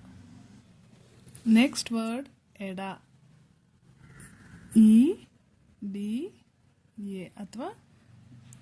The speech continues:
ವೈ ಇ ಡಿ ಎ. ನಾ ಇಂಗ್ಲಿಷ್ನಲ್ಲಿ ಲೆಫ್ಟ್ ಸೈಡ್ ಅಂತ ಹೇಳ್ತೀವಿ.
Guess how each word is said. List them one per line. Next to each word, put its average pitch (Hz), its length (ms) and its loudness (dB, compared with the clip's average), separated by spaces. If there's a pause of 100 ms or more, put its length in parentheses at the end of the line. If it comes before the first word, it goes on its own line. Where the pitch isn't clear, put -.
(440)
ವೈ 202 420 -10 (520)
ಇ 208 280 -8 (480)
ಡಿ 202 260 -8 (360)
ಎ. 170 80 -14 (600)
ನಾ 208 100 -8
ಇಂಗ್ಲಿಷ್ನಲ್ಲಿ 214 760 -6
ಲೆಫ್ಟ್ 285 280 -6
ಸೈಡ್ 190 360 -8
ಅಂತ 165 200 -12
ಹೇಳ್ತೀವಿ. 185 560 -12